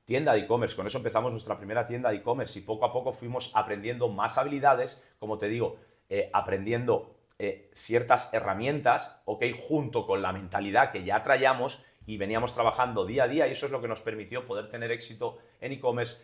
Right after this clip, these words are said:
poder ponernos metas como poder cambiarnos de casa, mudarnos aquí a Denia, donde estamos viviendo el día de hoy, una casa de ensueño que siempre soñábamos realmente enfrente de la playa, tenemos vistas al mar, ahí tenemos vistas a la montaña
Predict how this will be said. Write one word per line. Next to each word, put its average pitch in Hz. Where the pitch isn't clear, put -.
poder 107
ponernos 117
metas 117
como 107
poder 104
cambiarnos 113
de 120
casa, 117
mudarnos 107
aquí 113
a 104
Denia, 113
donde 95
estamos 104
viviendo 110
el 107
día 113
de 101
hoy, 120
una 104
casa 117
de 107
ensueño 110
que 104
siempre 104
soñábamos 107
realmente 104
enfrente 104
de 107
la 92
playa, 113
tenemos 95
vistas 107
al 95
mar, 110
ahí 92
tenemos 104
vistas 107
a -
la 98
montaña 90